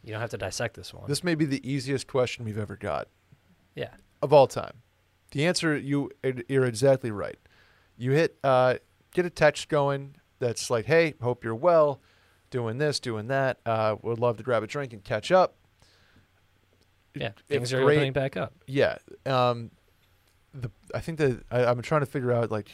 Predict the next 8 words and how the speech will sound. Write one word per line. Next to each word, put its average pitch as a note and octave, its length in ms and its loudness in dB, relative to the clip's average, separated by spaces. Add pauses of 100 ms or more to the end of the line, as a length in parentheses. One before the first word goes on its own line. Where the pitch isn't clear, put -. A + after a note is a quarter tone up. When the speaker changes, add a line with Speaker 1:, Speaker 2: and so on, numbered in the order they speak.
(300)
Speaker 2:
two E3 140 -2
dates D3 240 4
went C#3 140 -4
great. B2 380 0
Did A#2 160 -6
they, A2+ 540 0 (560)
was - 80 -12
there, G2 280 -6